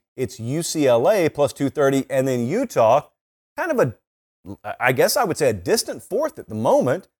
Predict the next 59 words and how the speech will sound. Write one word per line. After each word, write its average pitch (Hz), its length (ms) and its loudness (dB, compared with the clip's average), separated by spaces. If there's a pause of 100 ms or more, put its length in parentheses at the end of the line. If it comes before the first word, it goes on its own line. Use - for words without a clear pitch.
(140)
at 135 160 -2
plus 175 260 -2
six - 240 -6
hundred. 82 340 -8 (580)
If 123 260 -4
they 165 180 0
win 147 320 -2
this 180 180 -8
game, 107 520 -8 (420)
then 127 140 -2
I 123 120 0
think 131 340 -4
you 120 220 0
have 123 240 2
that - 160 -2
kind 123 200 -8
of 98 80 -8
accordion 110 560 -4
effect. 82 360 -14
Right 123 140 -8
now, 143 120 -4
stretched 135 400 -4
out 160 140 2
a 165 40 -2
little 170 140 0
bit, 190 320 -4 (340)
it 120 100 0
would 120 140 -2
just 113 160 -6
compact - 520 -4
back 127 240 -4
in, 107 260 -4 (300)
and 107 160 -4
you 127 120 2
would 120 120 0
just, 113 220 -4 (240)
those, 143 260 2
those 139 220 0
middle 190 220 2
two 147 140 0
teams 123 240 -2
are 113 100 2
off 110 180 2
this 90 180 -14
week, 90 180 -10
and 110 80 -10
then 113 80 -6
they 110 80 -6
play 123 240 0
each 110 100 -4
other 98 140 -2
next 101 260 -10
week. 76 140 -16
So - 120 -10
over 180 280 2
the 151 100 -2
coming 151 320 -4
two 139 200 -4
weeks, 117 480 -2